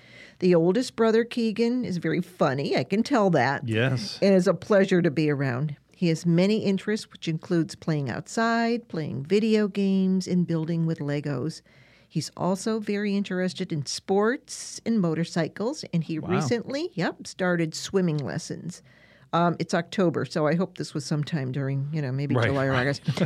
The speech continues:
Speaker 2: <laughs>
Speaker 1: Uh, or inside
Speaker 2: It could be
Speaker 1: swimming
Speaker 2: inside.
Speaker 1: lesson.
Speaker 2: There's lots of
Speaker 1: Yeah, yeah.
Speaker 2: inside places.
Speaker 1: Right, right. Uh, Keegan is currently in the first grade, and he has developed many friendships with his peers and is academically doing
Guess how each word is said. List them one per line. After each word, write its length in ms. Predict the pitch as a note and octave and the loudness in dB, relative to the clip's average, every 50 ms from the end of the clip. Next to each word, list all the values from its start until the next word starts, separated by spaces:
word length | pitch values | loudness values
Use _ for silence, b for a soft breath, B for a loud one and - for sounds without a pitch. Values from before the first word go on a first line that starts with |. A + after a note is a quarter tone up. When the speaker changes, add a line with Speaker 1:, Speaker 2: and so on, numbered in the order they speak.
| - | -2
Speaker 2:
<laughs> 260 | - G3 - - - | -2 -6 -6 -6 -2
Speaker 1:
Uh, 160 | - G3 G3 - - | 2 2 2 4 4
or 180 | D#4+ - C#4 | 4 4 6
inside 460 | F#3 - A#3+ G3+ F3+ - F3+ C3+ - - | 4 6 4 4 4 4 2 0 2 2
Speaker 2:
It 40 | |
could 140 | - B3 C4+ | 2 4 4
be 60 | C#4 | 6
Speaker 1:
swimming 40 | B3 F#3 | 6 6
Speaker 2:
inside. 180 | D3 C#3+ C3 | 4 4 4
Speaker 1:
lesson. 80 | A#2 A2+ | 4 4
Speaker 2:
There's 140 | E3+ F#3 B3+ | 4 4 4
lots 180 | C4 D4 B3 - | 2 2 2 4
of 60 | A#4 | 4
Speaker 1:
Yeah, 60 | C3+ | 4
yeah. 80 | - - | 4 4
Speaker 2:
inside 180 | G#3+ A2+ A2+ - | 4 2 2 0
places. 280 | - G2+ G2 - - | -2 -4 -4 -4 0
Speaker 1:
Right, 260 | - C4+ G3+ C3+ - D#3+ D#3 - | 0 2 2 2 -2 -6 -10 -6
right. 240 | - G#3+ E3+ - - B B B B B B B B B | -2 -2 -2 -2 -4 B B B B B B B B B
Uh, 200 | A3 A3+ G#3 F#3 - | 2 2 2 2 2
Keegan 320 | - D4+ C#4 A#3+ C#4 C4 | 2 0 2 2 2 0
is 140 | C4 B3+ - | 0 -2 -4
currently 640 | - - - A#3+ A#3 A#3+ A#3 - - C4 C#4 C#4+ B3+ - - | -8 -4 -2 0 0 0 0 -2 -2 -2 -2 -2 -4 -2 0
in 80 | G#3+ | 0
the 60 | G3+ | 0
first 320 | F#3+ - F#3 F3 F3+ - - | 0 0 -2 -4 -4 -4 -6
grade, 400 | - G#3+ G#3+ A3 A#3 B3 B3 - | -6 -4 -2 -2 -2 -4 -6 -4
and 120 | - F3 | -4 -4
he 280 | E3 - - F#3 F#3 F#3 | -4 -4 -4 -2 -2 0
has 320 | G3 G3 F3+ F3+ F3 F3 | 0 0 0 -2 -4 -4
developed 560 | - - D#3+ D#3 D#3+ F3+ F#3+ G#3 A3 G#3+ - | -4 -6 -6 -2 -2 -2 0 0 -2 -2 0
many 420 | F3+ F3 F3+ F#3 G3+ G#3+ G#3+ G3+ F#3 | 2 2 4 4 4 4 4 2 2
friendships 800 | F3 - E3+ E3+ D#3+ E3 E3 - - A#2 - - - - - | 0 -2 -2 0 0 0 -2 -2 -4 -6 -6 -6 -10 -10 -8
with 180 | - D#3 D#3+ - | -2 -2 -2 0
his 160 | F#3 F3+ F3 | 0 -4 -4
peers 580 | - - - F#3+ E3+ E3+ E3 E3 E3+ F3 E3+ - - | -4 -4 -2 -2 0 0 0 0 -2 -2 -4 -6 -6
and 120 | - D#3+ D3 | -6 -4 -4
is 160 | C#3 - - - | -4 -8 -6 -4
academically 800 | E3 D#3+ E3+ - - E3+ E3 D#3+ D#3 D3+ D#3 D3 - D#3 D#3 D3 C#3+ | -4 -4 -4 -2 -4 -2 -2 -2 -2 -2 -2 -6 -4 -4 -6 -6 -4
doing 420 | - D#3 D3 C#3 C#3 A#2+ C3 B2+ | -4 -4 -2 -2 -2 -4 -4 -6